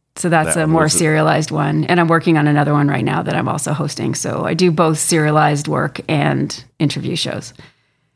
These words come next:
Speaker 2: Yeah. A-, and you had, that was an interesting one because you had a, a personal connection, right? It was, it was
Speaker 1: It was one of my
Speaker 2: your f-
Speaker 1: best friends who actually
Speaker 2: Yeah.
Speaker 1: was also married to my ex-husband and also divorced from my ex-husband. And we became friends
Speaker 2: <laughs>
Speaker 1: after they got divorced.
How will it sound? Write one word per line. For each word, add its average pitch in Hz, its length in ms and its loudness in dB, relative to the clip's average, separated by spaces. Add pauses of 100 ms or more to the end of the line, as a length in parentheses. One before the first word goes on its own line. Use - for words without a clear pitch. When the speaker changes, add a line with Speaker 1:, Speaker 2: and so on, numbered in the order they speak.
Speaker 2:
Yeah. 92 280 0 (100)
A-, - 200 -4
and 120 100 4
you 143 120 6
had, 113 160 4
that 107 220 2
was 156 100 -2
an 85 80 0
interesting 95 320 0
one 90 120 2
because 87 220 0
you 104 80 0
had 87 240 4
a, 78 220 2 (100)
a 82 80 0
personal 87 400 -4
connection, 80 680 -6
right? 71 140 -4
It 73 80 -4
was, 73 260 -6
it 78 100 -6
was 73 420 -6 (320)
Speaker 1:
It 156 100 0
was 151 160 -2
one 156 120 2
of 151 60 6
my 151 80 4
Speaker 2:
your 143 60 0
f- - 60 -6
Speaker 1:
best 147 240 0
friends 147 680 -2 (200)
who 196 120 6
actually 160 380 2
Speaker 2:
Yeah. 160 120 4
Speaker 1:
was 151 520 2
also 165 340 2
married 151 340 2
to 170 60 -2
my 147 140 0
ex-husband 147 640 -4
and 165 180 0
also 156 260 -2
divorced 151 440 -4
from 151 140 -6
my 147 100 -4
ex-husband. 147 560 -6
And 170 100 -4
we 160 80 2
became 151 320 0
friends 147 300 -2
Speaker 2:
<laughs> 151 100 4
Speaker 1:
after 180 180 -2
they 151 140 2
got 156 180 2
divorced. 156 640 -2